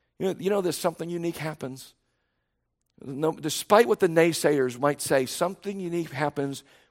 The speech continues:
when we're all together meeting in his name. Jesus himself said in Matthew eighteen and verse number twenty, "For where two or three are gathered together in my name, there am I in the midst of them."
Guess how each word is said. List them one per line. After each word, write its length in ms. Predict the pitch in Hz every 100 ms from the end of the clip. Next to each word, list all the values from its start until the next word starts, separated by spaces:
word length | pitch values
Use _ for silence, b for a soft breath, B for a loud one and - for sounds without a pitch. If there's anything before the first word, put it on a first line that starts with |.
| -
when 140 | 139
we're 180 | 135 117
all 260 | 127 156
together 540 | 160 160 139 131 127 123
meeting 600 | 127 135 131 131 123 120 _ _ _
in 100 | -
his 240 | 110 104 95
name. 300 | 87 - - _ _ _ _ _ _ _
Jesus 320 | 104 147 160
himself 380 | 143 151 139 117
said 220 | - 104
in 100 | 110
Matthew 300 | 113 117 123
eighteen 240 | 127 123 131
and 80 | 127
verse 180 | 127
number 100 | 139
twenty, 220 | 139 123 123
"For 120 | 127
where 140 | 123
two 220 | 110 160
or 80 | 170
three 240 | 160 156 156
are 100 | 123
gathered 400 | 131 135 143 135
together 460 | 131 135 135 131 b b b b -
in 200 | 127 127
my 260 | 120 127
name, 380 | 127 123 127 120 110
there 500 | 127 135 143 143 139
am 200 | 123 131
I 540 | 113 127 127 135 135 127 _ _ _ _ _
in 120 | 123
the 80 | 113
midst 360 | 107 127 - -
of 120 | -
them." 100 | -